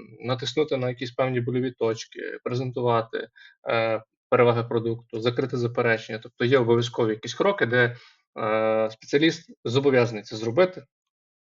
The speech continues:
е, враховуючи, що там клієнт його ще не знає. Тобто є різні, е,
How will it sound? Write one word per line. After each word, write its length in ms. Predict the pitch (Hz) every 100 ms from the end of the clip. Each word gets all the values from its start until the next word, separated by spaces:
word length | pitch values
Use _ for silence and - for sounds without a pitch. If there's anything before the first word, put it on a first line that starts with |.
| _ _ - - - - -
е, 120 | 110
враховуючи, 520 | 107 - 143 135 120 113
що 180 | -
там 140 | 117 110 -
клієнт 260 | 127 147
його 160 | 123 120
ще 120 | 120
не 100 | 117
знає. 320 | 113 104 107 - _ _
Тобто 220 | _ -
є 140 | 117 135
різні, 340 | 127 120 120
е, 380 | 117 117 110